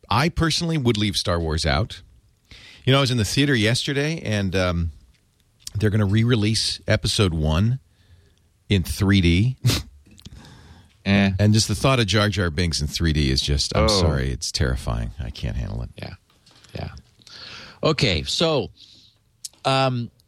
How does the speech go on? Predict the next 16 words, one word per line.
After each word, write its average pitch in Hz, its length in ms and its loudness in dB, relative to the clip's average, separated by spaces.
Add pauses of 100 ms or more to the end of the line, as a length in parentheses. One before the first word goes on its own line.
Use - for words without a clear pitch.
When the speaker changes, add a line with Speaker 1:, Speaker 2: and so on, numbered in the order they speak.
(600)
Speaker 2:
for 151 320 0
the 135 160 0
sake 180 400 0
of 247 220 -8
people 143 480 2
who 123 440 4 (200)
have 170 320 -2
not 151 280 -2
been 127 280 2
reading 110 420 2
sci-fi 92 840 0 (180)
as 95 120 0
long 139 380 2
as 92 140 0
I 82 160 0
have, 76 560 -2